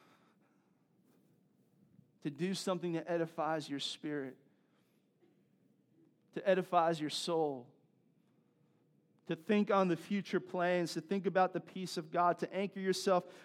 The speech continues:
again in the promises of God, to anchor yourself in the truth of the love of God, the care of God, to spend time, if we would just give five minutes in this place, because the reality is this, is that the refreshing of the Holy Spirit does not come accidentally.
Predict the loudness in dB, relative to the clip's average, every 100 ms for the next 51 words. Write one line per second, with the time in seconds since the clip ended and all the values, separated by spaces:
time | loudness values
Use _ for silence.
0 | -6 0 2 2 2 4 4 6 2 -2
1 | -2 6 6 6 0 -2 0 0 0 2
2 | 2 0 -6 -4 -4 -2 -2 4 6 6
3 | 4 2 4 4 0 -2 2 4 4 4
4 | 6 8 4 -4 -20 -12 -6 -4 -2 4
5 | 4 4 2 6 8 8 4 -2 -2 0
6 | 2 2 2 2 2 4 4 4 6 8
7 | 8 6 2 2 0 -2 -10 -10 -16 -6
8 | 0 2 2 2 6 6 4 -2 2 2
9 | 2 2 6 8 8 6 4 2 2 2
10 | 0 -2 -6 -6 -6 -4 4 4 4 -2
11 | 0 2 4 2 0 -4 0 2 2 0
12 | -12 -20 -2 6 8 8 6 6 6 4
13 | 0 0 2 0 -2 -4 -2 0 0 -2
14 | -4